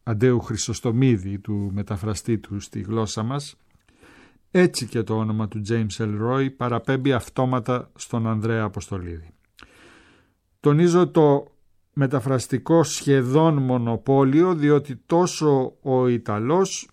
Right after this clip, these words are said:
όσο και ο Αμερικανός απαιτούν από τους διαμεσολαβητές τους κάτι παραπάνω από επάρκεια. Απαιτούν γλωσσοπλαστική επιτιδιότητα.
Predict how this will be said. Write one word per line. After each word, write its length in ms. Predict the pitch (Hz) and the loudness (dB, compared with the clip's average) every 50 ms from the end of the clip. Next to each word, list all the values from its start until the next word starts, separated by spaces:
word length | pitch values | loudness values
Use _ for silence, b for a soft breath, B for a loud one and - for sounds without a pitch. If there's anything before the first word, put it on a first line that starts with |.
| _ _ _ _ _ _ _ | _ _ _ _ _ _ _
όσο 400 | - 139 143 147 139 - 131 127 | 0 2 2 2 2 0 -2 -4
και 340 | 113 - - 127 120 117 120 - _ _ _ _ _ - | -2 -2 -2 0 0 0 -2 -6 _ _ _ _ _ -6
ο 180 | - 135 127 | -2 0 0
Αμερικανός 1080 | 123 120 113 113 113 110 104 104 - 104 95 95 113 139 170 190 170 - - - - - _ _ _ _ _ B B B B B B B B B | 0 0 0 0 -2 -2 -2 -4 -6 -6 -6 -6 -6 -4 -4 -4 -4 -4 -6 -10 -12 -16 _ _ _ _ _ B B B B B B B B B
απαιτούν 680 | B - 175 170 - - 165 151 151 - 185 196 208 208 | B 2 2 2 4 4 2 2 4 4 4 4 4 4
από 280 | 196 175 147 170 156 | 2 0 0 0 0
τους 420 | 131 143 143 - - - - - _ _ - | 0 -2 -4 -4 -4 -8 -10 -12 _ _ -12
διαμεσολαβητές 1500 | - 110 110 113 131 151 147 143 139 143 139 - - - 131 123 120 123 117 117 107 113 110 104 - 165 170 160 135 - - | -8 -8 -2 2 2 4 4 4 0 -2 -4 -6 -4 -2 -2 0 0 0 0 0 0 -2 -2 -2 2 4 4 4 2 0 -2
τους 560 | 143 156 190 180 - - - - - - _ _ _ _ _ _ _ _ _ _ _ - | -2 -2 -2 -2 -4 -8 -12 -14 -16 -18 _ _ _ _ _ _ _ _ _ _ _ -2
κάτι 340 | - 160 156 156 - 170 | 0 0 0 0 -4 -6
παραπάνω 920 | - - 151 143 139 139 135 - - 139 135 127 117 110 110 107 104 - - - | -4 -2 0 0 0 0 -2 -2 0 0 2 2 0 0 -2 -4 -6 -8 -12 -14
από 320 | - 113 107 98 - 110 | -12 -10 -10 -8 -6 -6
επάρκεια. 800 | 104 98 - - 110 104 98 90 - - - 98 95 95 92 - _ _ _ _ _ _ _ _ _ | -6 -6 -6 -6 -6 -6 -6 -8 -10 -10 -8 -8 -8 -8 -12 -14 _ _ _ _ _ _ _ _ _
Απαιτούν 600 | - 123 117 - 143 127 - - 160 165 165 165 - b b b b b b b b b b | -8 -8 -4 -2 -2 -2 0 2 0 2 0 -2 -8 b b b b b b b b b b
γλωσσοπλαστική 1040 | _ - 113 131 143 143 143 143 156 147 - 143 135 120 - - 117 - - 151 151 | _ -2 2 2 4 4 2 0 -2 0 2 2 2 0 -2 -6 -6 -2 0 2 2
επιτιδιότητα. 960 | 147 147 147 123 120 123 107 104 110 107 101 92 - - _ - 98 90 87 | 2 2 0 -2 -2 -2 -2 -2 -2 -2 -4 -6 -10 -14 _ -16 -16 -16 -16